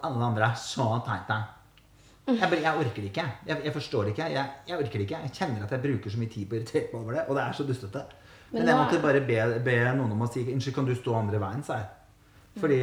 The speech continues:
Speaker 1: en, det var en mann også som kom på, som stelte seg liksom sånn rett opp ved meg. Så sa jeg, «Kan du snu deg vekk? Mitt munnbind beskytter deg.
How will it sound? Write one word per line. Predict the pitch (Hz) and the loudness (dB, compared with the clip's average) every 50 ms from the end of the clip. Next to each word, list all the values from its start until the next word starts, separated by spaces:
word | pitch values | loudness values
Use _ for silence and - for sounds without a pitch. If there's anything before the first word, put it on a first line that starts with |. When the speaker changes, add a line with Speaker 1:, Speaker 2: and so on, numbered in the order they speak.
| 127 127 | 2 0
Speaker 1:
en, | 123 123 131 131 123 | 0 0 0 0 0
det | 123 | 0
var | 123 123 | 2 4
en | 120 120 | 4 6
mann | 113 110 107 110 110 | 6 4 4 2 0
også | 107 - - 120 - | -2 -4 -4 -6 -4
som | 135 135 | -4 -4
kom | 139 139 107 92 95 | -2 -2 -2 -2 -2
på, | - 110 127 - - | -4 -4 -4 -6 -8
som | - - 131 120 | -10 -8 -8 -4
stelte | - - 113 104 104 92 | -2 -2 -2 -2 -2 -2
seg | 110 113 | -2 -2
liksom | 113 110 113 110 | -2 -2 -2 -2
sånn | 113 107 110 110 | 0 0 0 0
rett | 107 107 - | 0 -2 -6
opp | 117 117 - | -10 -14 -12
ved | 107 90 98 | -12 -10 -10
meg. | 113 123 117 | -10 -10 -10
Så | - - | -10 -10
sa | 123 - 127 | -6 -6 -6
jeg, | 120 - | -4 -4
«Kan | 139 131 | -2 -2
du | 120 117 | -2 -2
snu | - - 113 101 | -2 -2 -2 0
deg | 104 110 117 | 0 0 -2
vekk? | 120 - - - - - - - - - - - - - - | -4 -6 -10 -20 -20 -20 -20 -20 -20 -20 -20 -20 -16 -8 -2
Mitt | 123 127 135 131 135 - | 0 2 2 0 0 0
munnbind | 147 123 107 101 104 123 139 151 143 - - - - - | 0 0 2 2 2 2 0 0 -4 -8 -14 -18 -14 -10
beskytter | 120 - 110 - 127 120 | -6 -6 -4 -2 0 2
deg. | 127 143 160 185 202 | 4 4 4 4 2